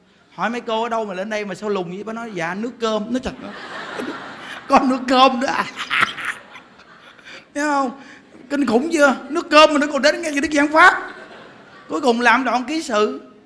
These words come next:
Nói đoạn ký sự, thầy Thích Nhẫn Đức hướng dẫn Phật tử nước cơm. <laughs> Niệm Phật. Kinh chưa? Quý vị thấy không? Giảng pháp với mà nước cơm nó còn nghe,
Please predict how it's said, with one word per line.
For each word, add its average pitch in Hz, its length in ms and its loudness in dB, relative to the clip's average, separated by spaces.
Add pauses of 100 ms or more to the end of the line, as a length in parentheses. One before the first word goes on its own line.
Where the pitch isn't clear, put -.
(280)
Nói 269 100 -4
đoạn 214 300 2
ký 277 140 -2
sự, 220 520 -2 (360)
thầy 190 220 0
Thích 180 180 -6
Nhẫn 214 180 -6
Đức 302 260 -8 (240)
hướng 302 260 0
dẫn 220 360 -4 (120)
Phật 202 220 -8
tử 196 180 0
nước 294 260 -2
cơm. 269 280 2 (840)
<laughs> - 800 -10
Niệm 233 180 6
Phật. 220 200 6 (760)
Kinh 233 240 0
chưa? 233 380 4
Quý 226 60 -8
vị 196 140 0
thấy 240 200 -2
không? 233 160 0 (540)
Giảng 226 240 -4
pháp 285 160 2
với 285 80 -2
mà 262 80 0
nước 247 220 2
cơm 254 240 0
nó 285 120 -2
còn 233 120 0
nghe, 254 240 2